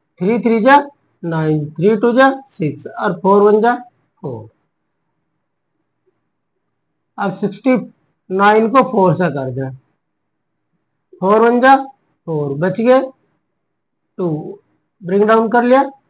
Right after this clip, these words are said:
नाइन, सेवन जा ट्वेंटी एट, बच गया वन, तो सेवनटीन होल वन upon four, तो यही आंसर आ गया।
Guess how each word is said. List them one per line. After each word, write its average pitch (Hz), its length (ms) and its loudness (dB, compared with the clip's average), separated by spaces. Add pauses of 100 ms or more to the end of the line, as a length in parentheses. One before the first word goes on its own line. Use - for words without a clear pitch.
(120)
नाइन, 135 380 -8 (1080)
सेवन 220 300 2
जा 262 160 6 (360)
ट्वेंटी 156 480 -2
एट, 123 260 -16 (1120)
बच 190 180 -4
गया 240 160 2 (380)
वन, 131 300 -10 (560)
तो 208 100 -6
सेवनटीन 226 680 2
होल 190 380 2
वन 208 280 4
upon 185 480 0
four, 120 280 -10 (1900)
तो 233 60 0
यही 240 260 4
आंसर 196 320 2
आ 139 220 -4
गया। - 100 -20